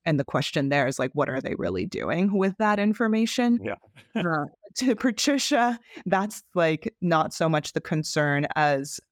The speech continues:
Speaker 1: much as it is that these cameras are tools for her to kind of scratch this itch and feel like she is doing something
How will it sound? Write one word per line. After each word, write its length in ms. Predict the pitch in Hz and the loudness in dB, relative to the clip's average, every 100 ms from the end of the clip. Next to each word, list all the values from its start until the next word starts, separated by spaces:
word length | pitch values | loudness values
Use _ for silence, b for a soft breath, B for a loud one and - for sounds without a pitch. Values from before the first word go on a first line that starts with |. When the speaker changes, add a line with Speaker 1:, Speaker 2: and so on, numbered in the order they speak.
| - | -6
Speaker 1:
much 320 | 165 147 151 | 0 0 0
as 140 | 147 | 0
it 80 | 143 | 2
is 160 | 139 135 | 2 0
that 180 | 143 - | -2 0
these 440 | 143 143 135 - _ | 0 0 -2 -10 _
cameras 480 | - 147 143 143 - - | 0 2 4 2 0 -4
are 120 | 131 131 | 0 0
tools 640 | - - 147 143 131 151 - _ | 0 0 2 2 0 -4 -10 _
for 280 | - 156 147 | -2 -2 -2
her 400 | - 151 143 143 143 _ _ | 0 2 2 0 -4 _ _
to 680 | - - 170 151 151 147 147 _ _ _ _ - | -10 -2 2 2 2 2 -2 _ _ _ _ -4
kind 200 | 170 160 | 0 2
of 440 | 151 147 143 - _ _ _ | 4 2 -2 -18 _ _ _
scratch 540 | - - 185 175 - - | -12 -2 0 2 0 0
this 340 | 170 151 - - | 0 0 -8 -8
itch 460 | 131 151 - - - - | -2 0 0 -4 -6 -2
and 560 | 160 156 147 139 147 - _ _ _ _ _ _ _ _ - - - | 0 2 2 0 -2 -4 _ _ _ _ _ _ _ _ -20 -10 0
feel 600 | 170 165 160 151 151 156 - _ _ _ _ _ _ _ _ _ - | 2 4 4 2 2 -2 -8 _ _ _ _ _ _ _ _ _ -2
like 480 | 175 165 156 - - | 0 2 0 -2 -8
she 460 | - - 165 151 - _ _ _ _ - | -6 0 2 2 -2 _ _ _ _ 0
is 300 | 185 170 - - | 0 0 -6 -4
doing 460 | 170 165 175 185 196 | 0 0 2 0 0
something 640 | 208 202 - 233 247 262 | 0 0 0 0 2 0